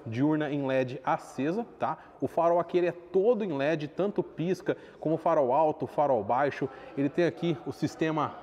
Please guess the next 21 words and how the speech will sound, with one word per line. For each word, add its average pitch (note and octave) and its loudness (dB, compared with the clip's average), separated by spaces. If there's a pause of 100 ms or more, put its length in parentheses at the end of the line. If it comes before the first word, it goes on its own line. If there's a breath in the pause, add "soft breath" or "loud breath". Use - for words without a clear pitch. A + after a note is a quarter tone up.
(140)
I C3+ 4
Q D#3+ 0
Light C#3 0
Matrix, D#3+ -2 (280 loud breath)
que - 0
é G3+ 2
um F#3+ 0
sistema G#3+ 0
muito F#3 2
bacana F#3 -2
também, D3 -2 (320 loud breath)
que - -6
esse - -6
veículo F3 4
aqui, E3+ -4 (160)
ele, C#3 4
por D3 0
meio D#3 2
de D3 0
uma D#3+ -2
câmera D#3+ 0